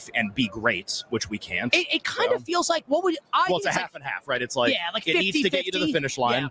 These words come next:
Speaker 1: You need scoring to get you to the finish line. Maxey with, like, kind of a disaster game again 'cause he's just, it, like, I love Maxey. He's just, like, not an A guy yet. He's just not an A guy yet.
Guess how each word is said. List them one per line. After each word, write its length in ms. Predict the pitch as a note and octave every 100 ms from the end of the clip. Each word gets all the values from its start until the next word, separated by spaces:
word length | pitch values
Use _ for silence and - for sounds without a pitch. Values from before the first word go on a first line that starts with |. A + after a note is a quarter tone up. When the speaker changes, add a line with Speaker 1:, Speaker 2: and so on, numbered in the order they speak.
| _
Speaker 1:
You 100 | D3
need 160 | D3 E3
scoring 380 | - D3+ C#3+ C#3
to 60 |
get 100 | C3+
you 80 | C3
to 40 |
the 60 | A#2+
finish 260 | C3 B2+ B2+
line. 280 | B2 A#2+ - -
Maxey 460 | A#2+ B2+ - - B2
with, 140 | B2
like, 220 | A#2 G#2+ - -
kind 200 | C3+ E3+
of 80 | E3+
a 40 |
disaster 540 | D3 C3 A#2+ B2+ - B2
game 240 | A#2 A#2
again 260 | A2+ A#2 A2+
'cause 180 | A#2
he's 160 | A#2+ B2+
just, 300 | D3+ - - - -
it, 200 | C#3 D3+ -
like, 140 | D3 -
I 120 | E3+
love 240 | C#3+ C#3+
Maxey. 560 | C3 C3 - C#3 C3+ C#3 _ _ _
He's 160 | D3 C3+
just, 200 | D#3+ D3+
like, 120 | D#3
not 220 | C3 B2+
an 100 | B2
A 160 | A2+ A#2+
guy 220 | A2+ G#2+
yet. 360 | F#2+ F2+ E2+ _ _ _ -
He's 120 | C#3+
just 40 | F3
not 140 | F3
an 80 | E3
A 80 | D#3
guy 400 | D3 C#3 A#2+ F#2+
yet. 200 | G#2+ -